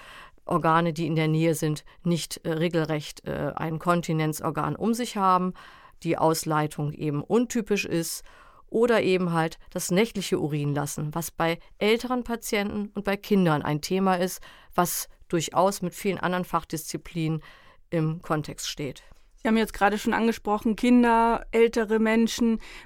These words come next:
Speaker 2: Bei wem kommt Inkontinenz am häufigsten vor, beziehungsweise gibt es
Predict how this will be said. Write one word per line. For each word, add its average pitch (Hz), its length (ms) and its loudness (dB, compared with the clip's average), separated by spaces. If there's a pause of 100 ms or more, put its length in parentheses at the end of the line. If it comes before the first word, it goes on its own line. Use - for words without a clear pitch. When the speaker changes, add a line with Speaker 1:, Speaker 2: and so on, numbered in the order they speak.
Speaker 2:
Bei 220 200 2
wem 262 200 6
kommt 269 300 4
Inkontinenz 226 1000 2
am 208 560 0
häufigsten 233 600 2
vor, 214 300 0
beziehungsweise 214 920 0
gibt 208 340 -6
es - 360 -2